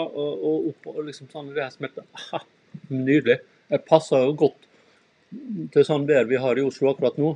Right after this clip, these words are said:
Det var ikke så kaldt i dag, for det skyer litt over. Men i går var jeg ute klokka halv sju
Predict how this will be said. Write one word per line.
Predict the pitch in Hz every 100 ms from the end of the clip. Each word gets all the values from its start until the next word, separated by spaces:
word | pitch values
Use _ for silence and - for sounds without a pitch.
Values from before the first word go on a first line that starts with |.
| -
Det | 190
var | 143
ikke | - 135
så | - 135
kaldt | - 143 - 139
i |
dag, | 135 143
for | 131
det | -
skyer | 147 127
litt | 123 135
over. | 117 143 - _ _ _ _ _ _ -
Men | 123
i | 135
går | 143 175 - _ _ _ _ _ - _ _ - - _ _ _ _ _ _ _ _ _ - 156
var | 127
jeg | 143 160
ute | 131
klokka | 110 113 131
halv | 135 123
sju | -